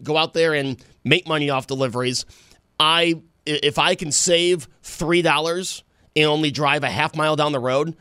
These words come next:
okay, well, I'm saving money here. I'm not spending that in gas. I am going to go get, uh, go get my food. And Brian, you bring up another great point. I wanna know where that is the entire time, right? I don't want it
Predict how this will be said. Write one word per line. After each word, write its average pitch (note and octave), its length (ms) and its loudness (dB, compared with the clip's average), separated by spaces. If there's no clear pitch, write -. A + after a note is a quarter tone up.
okay, F#3+ 200 2
well, C#3 100 0
I'm C#3 80 -2
saving D#3+ 420 -2
money C#3+ 240 0
here. A2+ 140 -6
I'm A#2 80 -4
not C3+ 140 -4
spending D#3+ 420 -2
that C#3+ 160 -2
in B2 120 -8
gas. A#2 440 -2
I D3+ 120 2
am D#3 120 0
going C#3+ 240 -2
to C3 80 -6
go B2+ 160 0
get, C3 360 -2
uh, C3 220 0
go C#3+ 180 -2
get C#3+ 120 -2
my C3 100 -4
food. D3 260 -4
And G3+ 160 0
Brian, G3+ 200 0
you C#3 60 -6
bring E3+ 140 -2
up D#3+ 80 -4
another D#3 220 -2
great D3+ 220 -2
point. E3+ 300 0
I F3+ 140 4
wanna G3 180 0
know F3+ 160 2
where E3 160 0
that D3+ 180 0
is E3+ 240 0
the C#3+ 100 -4
entire C#3 320 -2
time, C#3+ 480 -2
right? D3+ 200 2
I E3 120 0
don't F#3+ 180 2
want E3 240 0
it D#3 220 -2